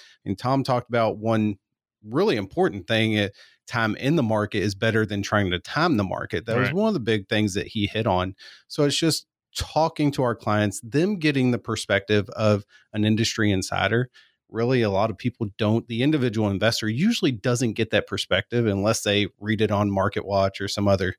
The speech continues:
Speaker 1: outlet like that. But we were able to bring over two hundred people into this environment where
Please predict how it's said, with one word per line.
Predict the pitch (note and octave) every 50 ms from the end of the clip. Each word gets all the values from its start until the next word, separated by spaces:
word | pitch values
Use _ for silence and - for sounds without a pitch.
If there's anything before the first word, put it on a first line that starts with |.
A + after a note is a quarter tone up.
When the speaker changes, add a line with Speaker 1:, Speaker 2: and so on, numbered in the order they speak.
| - - - - - _ _ _ _ _
Speaker 1:
outlet | - B2+ A#2+ F#2 A2 G#2+ F#2+
like | G2+ G2+ G2 F#2+ -
that. | - B2 B2+ A#2+ G#2 - - _ - - _ _ _ _
But | - B2+ B2+
we | B2 C#3 C3+
were | C#3 C3+
able | G#2 G2+ D#3 E3+ F#3+ G#3+
to | F3 C#3
bring | G2+ C3+ C3+ C3+ C3+
over | C3 A2 A#2
two | - - C3+ B2+
hundred | B2 A#2+ A2+ G2+
people | - - A#2 A2 - A2 G2+ -
into | - D3 D#3 E3 D#3 - D3+
this | B2+ B2+ B2 A2+ - - - - - _ _ _ _ -
environment | A2+ A2+ G#2+ G2+ B2 C3 D3 D#3+ C#3+ A#2 G#2+ F2 F2
where | G2+ G#2+ G#2+ G#2+ G#2+ G2+ G2+